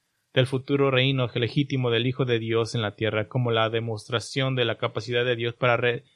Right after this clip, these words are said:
prescribir a Alejandro Magno como una pre-, presagio de la venida de Cristo para rescatar a Jerusalén y su capacidad para prescribir la re-, revuelta de Macabeo como una,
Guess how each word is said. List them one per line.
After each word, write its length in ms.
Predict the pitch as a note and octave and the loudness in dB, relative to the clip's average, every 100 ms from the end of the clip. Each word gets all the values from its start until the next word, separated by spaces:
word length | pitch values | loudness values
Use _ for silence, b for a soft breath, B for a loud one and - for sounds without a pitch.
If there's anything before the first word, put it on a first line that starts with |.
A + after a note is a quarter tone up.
| _ | _
prescribir 580 | - D3+ C#3+ C#3+ C3+ C#3 | 2 2 4 -2 2 4
a 100 | C#3 | 4
Alejandro 560 | C3 - C3 C3 C3+ C3 | 2 0 0 0 0 0
Magno 440 | C3 C#3+ D3 D#3 | 4 2 2 -4
como 180 | - C#3 | -2 -2
una 160 | C#3+ C#3 | -2 0
pre-, 280 | C3+ B2+ b b b | 0 0 b b b
presagio 400 | - C3 C3+ C#3+ | -4 0 2 4
de 80 | C#3 | 4
la 120 | B2+ | 4
venida 320 | A#2+ B2 B2+ | 2 0 0
de 140 | B2 A#2+ | 0 0
Cristo 360 | C3+ C3 C#3 | -2 -2 -2
para 120 | C3 A#2+ | 0 0
rescatar 600 | A#2+ A2+ - A#2 B2+ B2+ | 0 -2 -4 -2 2 2
a 80 | |
Jerusalén 560 | A#2+ A2 - B2 C#3 D3+ | 0 -4 -2 0 2 2
y 40 | |
su 220 | C3 C3+ - | 0 -4 0
capacidad 640 | B2+ B2+ B2 C3 C3 C3 | 0 2 -2 2 0 2
para 300 | C3 B2 - | 2 2 0
prescribir 500 | B2+ C3+ - B2+ B2+ | -2 -2 -2 -4 0
la 160 | B2+ B2+ | 2 2
re-, 240 | B2 A#2+ b b b | 2 -2 b b b
revuelta 480 | - C3+ C3+ C3+ C#3 | 0 2 4 4 4
de 100 | C3 | 4
Macabeo 460 | B2 - A#2+ B2+ B2+ | 0 0 2 2 0
como 220 | C3+ C3+ | -2 0
una, 280 | C3+ C3 | 0 -2